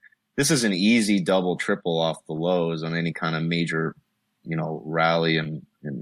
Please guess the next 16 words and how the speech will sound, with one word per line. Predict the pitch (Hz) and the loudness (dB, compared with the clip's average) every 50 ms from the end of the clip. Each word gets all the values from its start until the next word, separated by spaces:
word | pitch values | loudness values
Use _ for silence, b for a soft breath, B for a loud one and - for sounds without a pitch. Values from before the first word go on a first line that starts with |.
| - - | -12 -10
in | - 78 78 76 | -8 -8 -6 -2
Bitcoin. | 87 101 123 - - - 71 71 71 | -2 -2 -2 -4 -8 -12 -10 -8 -6
And | 76 76 76 | -6 -4 -2
we | 82 82 | -2 -2
started | - - 95 87 87 82 | 0 0 0 2 2 0
to | 78 73 | -2 -2
see | - - 90 90 | -2 0 0 2
that | 85 85 76 - | 2 2 0 0
this | - 76 - - | -4 -6 -6 -2
week | - 90 85 - | -2 -2 -2 -2
already. | 76 71 78 87 85 82 80 | -4 -2 0 0 2 2 2
Had | 85 90 87 | 2 2 2
a | 87 82 | 0 0
big | - 95 90 90 | 0 0 2 2
move | 90 87 82 87 | 0 0 2 2
yesterday. | 92 92 87 - - 95 92 90 90 90 87 82 | 2 2 2 0 -2 0 2 2 2 2 0 -2